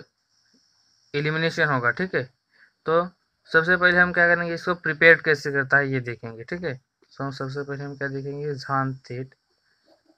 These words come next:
ester, ठीक है, xanthet ester can be prepared, can be prepared by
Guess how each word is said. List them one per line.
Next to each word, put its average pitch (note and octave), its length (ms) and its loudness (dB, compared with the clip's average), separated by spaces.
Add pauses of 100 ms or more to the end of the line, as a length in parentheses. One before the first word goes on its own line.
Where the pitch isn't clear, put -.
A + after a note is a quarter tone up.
(240)
ester, - 400 -6 (200)
ठीक E3+ 180 -10
है, B2 100 -6
xanthet C3 560 -8
ester B2 400 -6 (1500)
can C#3 440 2
be A#2 140 -12 (560)
prepared, C3 680 -6 (2250)
can B2 300 -4
be C3+ 140 -6 (120)
prepared B2+ 580 -4
by A#2 220 -4